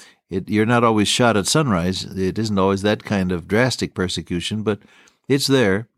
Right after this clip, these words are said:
And in, unless you have a deep commitment to Christ, that kind of pressure is going to, is going to discourage you, and you're going to drop out. Shallow ground. And then the thorns, you know, the riches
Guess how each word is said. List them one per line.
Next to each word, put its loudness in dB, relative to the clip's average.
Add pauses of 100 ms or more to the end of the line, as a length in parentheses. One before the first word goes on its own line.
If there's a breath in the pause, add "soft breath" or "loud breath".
(520 soft breath)
And -2
in, -4
unless 2
you 4
have 4
a 2
deep 2 (240)
commitment 0
to -2
Christ, 0 (440 soft breath)
that 0
kind 2
of -2
pressure 2
is -2
going 2
to, 0 (160)
is -2
going 0
to -4
discourage 2
you, 0
and -2
you're -2
going -2
to -8
drop -2
out. -2 (400)
Shallow 0
ground. -8 (1000 loud breath)
And 2
then 4
the 0
thorns, 2
you 2
know, 4
the 2
riches 2